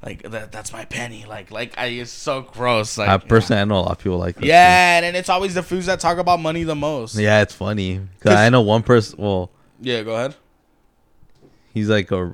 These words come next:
Speaker 2: he's a relative. Well, very close relative.
Speaker 1: Uh,
Speaker 2: But he,
Speaker 1: okay.
Speaker 2: the person's very like that, or, like, he has everything. Like, bro, like, you only have, you only have, like, maybe thirty years left in your life, you know? You're still fucking hogging up shit.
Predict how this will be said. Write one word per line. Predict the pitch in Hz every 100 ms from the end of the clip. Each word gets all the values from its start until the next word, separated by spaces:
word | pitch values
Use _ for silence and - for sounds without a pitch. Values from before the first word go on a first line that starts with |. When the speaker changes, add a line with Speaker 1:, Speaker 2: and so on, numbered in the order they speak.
| -
Speaker 2:
he's | 123 170 208
a | 160
relative. | 101 92 - 95 - _ _ _ -
Well, | 101 98 - _ -
very | 95 90
close | - 92 -
relative. | - - 90 90 _ _
Speaker 1:
Uh, | 120 110 110 110
Speaker 2:
But |
he, | 98
Speaker 1:
okay. | 104
Speaker 2:
the | 95
person's | - 101 90 92
very | 87 92
like | 87 87 90
that, | 87
or, | 85 82
like, | 85 87 _ _ _ _ - - - -
he | 98
has | 98 90
everything. | 90 87 90 82
Like, | 80 80
bro, | 85 87
like, | 87 82
you | 82 85
only | 90 90
have, | 90
you | 87 90
only | 95 95
have, | 95
like, | 95 87 - -
maybe | 92 90
thirty | 87 95 90
years | 85 87 87
left | 85 -
in | 90
your | 85
life, | 85 85 90
you |
know? | 87
You're | 90 90
still | - 85 87
fucking | - 87 90
hogging | 87 85 87 87
up | 92
shit. | - -